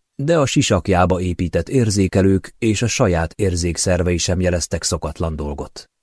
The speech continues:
A pilóta fülkéhez vezető egyik folyósón újabb sötét, egy irányban szétmaszatolt vérfoltok fogadták őket.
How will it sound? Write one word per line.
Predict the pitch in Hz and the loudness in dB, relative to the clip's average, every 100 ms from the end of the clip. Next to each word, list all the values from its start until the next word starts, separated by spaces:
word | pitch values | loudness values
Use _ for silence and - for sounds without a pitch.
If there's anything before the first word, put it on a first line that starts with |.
| _ _ _ _ _ _ | _ _ _ _ _ _
A | 110 | -2
pilóta | 98 135 131 113 101 | 2 4 6 4 2
fülkéhez | - 101 90 90 85 87 | 2 2 2 0 0 0
vezető | 90 90 85 90 - | 0 0 -2 -4 -2
egyik | 101 90 92 | -4 -2 -4
folyósón | - 95 90 85 - 85 82 | 0 2 2 0 0 0 0
újabb | 82 131 113 95 - | -2 0 2 0 0
sötét, | 120 120 104 85 - _ | -2 0 0 -2 -4 _
egy | 147 143 120 | -2 2 2
irányban | 101 90 82 87 | 2 0 0 -2
szétmaszatolt | 82 90 85 87 82 87 95 92 | -2 -2 -2 -2 -4 -2 -2 -2
vérfoltok | 87 82 71 - 78 71 - - | 0 -2 -4 -6 -6 -6 -10 -10
fogadták | 73 71 - 73 69 | -10 -10 -6 -6 -6
őket. | 76 69 69 - - | -8 -8 -12 -14 -20